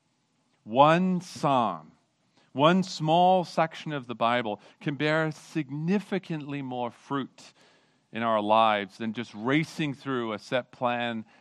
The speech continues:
checking off the passages as we go. And Moses, actually here in the text, gives three clear blessings that are gonna come from a regular pattern of such meditative,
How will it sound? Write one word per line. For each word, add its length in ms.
checking 360
off 220
the 80
passages 880
as 160
we 140
go. 440
And 140
Moses, 640
actually 320
here 220
in 60
the 100
text, 280
gives 200
three 340
clear 400
blessings 720
that 140
are 60
gonna 160
come 420
from 380
a 100
regular 560
pattern 540
of 100
such 280
meditative, 840